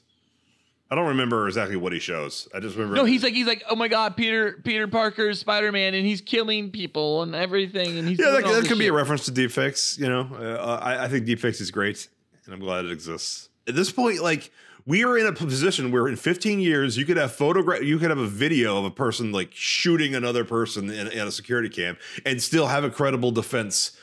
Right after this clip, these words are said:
Speaker 1: that that person's not guilty.
Speaker 2: Right? Yeah, it was not you, Mister Wayne.
Speaker 1: Yeah.
Speaker 2: Yeah. Okay. Well, okay. So, um, moving on to,
Speaker 1: Yeah,
Speaker 2: like,
Speaker 1: I guess the
Speaker 2: the
Speaker 1: Riddler has deepfakes technology back in, like,
Speaker 2: That would be
Speaker 1: nineteen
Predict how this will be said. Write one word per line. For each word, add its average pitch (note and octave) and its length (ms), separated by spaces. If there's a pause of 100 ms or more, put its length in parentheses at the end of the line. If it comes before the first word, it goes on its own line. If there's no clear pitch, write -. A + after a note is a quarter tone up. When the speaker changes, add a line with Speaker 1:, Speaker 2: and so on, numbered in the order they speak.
(140)
Speaker 1:
that A#2 120
that A#2 160
person's G2+ 540
not G#2+ 340
guilty. G2 460 (600)
Speaker 2:
Right? D3 300
Yeah, C#3+ 300 (340)
it C3+ 80
was C#3 180
not E3 360
you, B2+ 340
Mister B2 340
Wayne. D3 640 (140)
Speaker 1:
Yeah. C3 320 (1200)
Speaker 2:
Yeah. B2+ 160 (180)
Okay. D#3 220 (480)
Well, A3 200 (100)
okay. A3 180
So, A3+ 420
um, G3+ 320
moving G#3+ 300
on G3+ 180
to, G3+ 80
Speaker 1:
Yeah, D3+ 120
Speaker 2:
like, C3+ 80
Speaker 1:
I - 20
guess E3+ 160
the D3 80
Speaker 2:
the D#3 80
Speaker 1:
Riddler D3 280
has A#2 220
deepfakes A#2+ 500
technology G#2+ 540
back F#2+ 220
in, G#2 80
like, F#2 140
Speaker 2:
That F3 220
would A3+ 120
be B3+ 120
Speaker 1:
nineteen C4 60